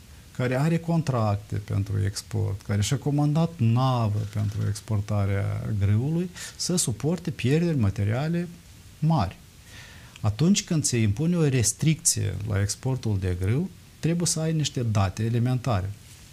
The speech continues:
Cum rezolvam problemele în școală? Se dă datele inițiale și apoi se rezolvă problema.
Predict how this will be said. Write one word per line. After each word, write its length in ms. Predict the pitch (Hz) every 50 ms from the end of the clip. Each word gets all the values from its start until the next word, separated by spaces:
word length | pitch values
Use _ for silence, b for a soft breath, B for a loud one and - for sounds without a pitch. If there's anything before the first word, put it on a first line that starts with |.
| - -
Cum 140 | - 170 151
rezolvam 440 | 135 123 110 110 104 107 131 135 131
problemele 600 | 117 113 104 104 120 123 117 107 101 101 101 104
în 80 | 104
școală? 440 | 101 - - - 110 107 98 95 98 104
Se 300 | 104 - - - 139 123 117 113
dă 240 | 117 143 131 113 98 101 - - - - - - -
datele 500 | 107 107 127 131 107 - 110 104 101 101 - 135
inițiale 600 | 123 113 110 104 101 - - 190 208 202 208 190
și 160 | 165 - 190
apoi 280 | 180 156 165 - 180 165
se 120 | - 170
rezolvă 380 | 160 156 139 147 147 139 131 123 -
problema. 360 | - 127 120 110 104 92 87